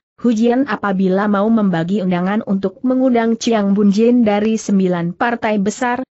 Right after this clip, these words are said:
meminta mereka menyelidiki pembunuhnya, aku kira mereka tak akan menolaknya."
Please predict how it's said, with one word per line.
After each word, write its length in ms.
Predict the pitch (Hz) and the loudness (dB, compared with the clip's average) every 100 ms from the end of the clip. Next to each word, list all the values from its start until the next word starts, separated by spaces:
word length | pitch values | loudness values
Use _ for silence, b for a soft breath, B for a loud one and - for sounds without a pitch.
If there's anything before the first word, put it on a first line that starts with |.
| - | -2
meminta 560 | 208 202 196 254 247 | 2 2 2 -2 -2
mereka 480 | 240 226 214 214 240 | 0 0 -2 -2 -2
menyelidiki 720 | 240 220 190 185 185 208 175 | 0 0 0 0 -2 -4 -8
pembunuhnya, 880 | - - 185 214 220 185 196 208 240 - - | -8 -4 -2 0 0 0 -2 -4 -6 -10 -8
aku 320 | 196 285 294 | -4 -4 -2
kira 240 | 220 202 | -2 0
mereka 540 | 180 170 170 214 247 285 | -2 -2 -4 -4 -4 -4
tak 340 | - 196 196 | -6 -4 -4
akan 300 | - 220 226 | -4 -2 0
menolaknya." 720 | 208 170 156 175 - 165 139 | 0 0 -2 -4 -4 -6 -6